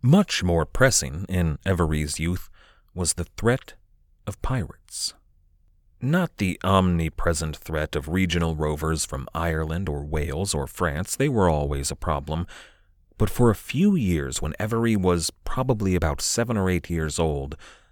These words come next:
Barbary pirates were a clear and present danger. They were something of a national crisis right about the time that Charles the Second was restored.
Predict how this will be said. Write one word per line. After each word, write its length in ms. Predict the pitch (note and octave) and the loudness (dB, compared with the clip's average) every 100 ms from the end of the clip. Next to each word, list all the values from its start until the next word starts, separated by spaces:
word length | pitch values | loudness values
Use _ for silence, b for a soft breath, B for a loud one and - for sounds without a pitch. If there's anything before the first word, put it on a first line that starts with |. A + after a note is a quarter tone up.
| B _ _ - | B _ _ -2
Barbary 500 | C3+ C3 D2+ B1+ - | 0 2 -2 -6 0
pirates 680 | - F2 C2+ A1 - - - | 2 4 2 -8 -14 -8 -6
were 180 | E2+ D#2+ | -2 0
a 120 | D#2+ | 0
clear 600 | - - A#2+ B2 C#2+ B1 - _ _ | -2 -6 -2 -2 -2 -8 -18 _ _
and 260 | E2+ D#2 - | -8 -8 -8
present 440 | - B2 G2+ F2 | -6 -4 -4 -4
danger. 560 | - G#2+ E2+ - - - _ _ _ _ _ _ _ _ | -4 -2 -2 -6 -14 -20 _ _ _ _ _ _ _ _
They 220 | G2 G2+ D3 | 0 4 4
were 240 | C3 G2 | 4 4
something 320 | - - C3 | 2 0 2
of 80 | G#2 | 2
a 60 | E2 | 2
national 500 | E2+ G2+ - F2+ E2 | 0 0 0 0 -2
crisis 680 | - F#2 F#2 - - - - | -2 -2 -2 -4 -8 -8 -4
right 240 | G2 C#3 | -2 0
about 280 | B2 A2+ - | 2 0 0
the 80 | F#2 | -6
time 360 | - E2+ D#2+ | -2 -2 -2
that 120 | D2 | -4
Charles 440 | - - F2 D#2+ - | -4 2 2 2 -2
the 100 | E2+ | -4
Second 400 | - D#2+ D#2+ D2 | -2 -2 -4 -6
was 220 | D#2 - | -6 -6
restored. 640 | C#2+ - - A2+ D#2+ - | -6 -4 0 0 -2 -10